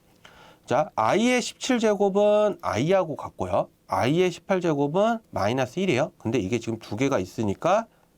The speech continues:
곱하기 이 하겠죠. 이 부분까지. 그리고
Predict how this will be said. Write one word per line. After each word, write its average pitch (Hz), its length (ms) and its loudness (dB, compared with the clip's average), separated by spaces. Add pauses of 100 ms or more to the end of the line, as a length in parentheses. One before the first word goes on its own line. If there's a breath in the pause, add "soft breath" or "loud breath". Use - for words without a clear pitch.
(140)
곱하기 117 360 -2
이 101 60 -2
하겠죠. 131 420 -2 (600)
이 110 140 0
부분까지. 104 760 -2 (520 loud breath)
그리고 196 460 0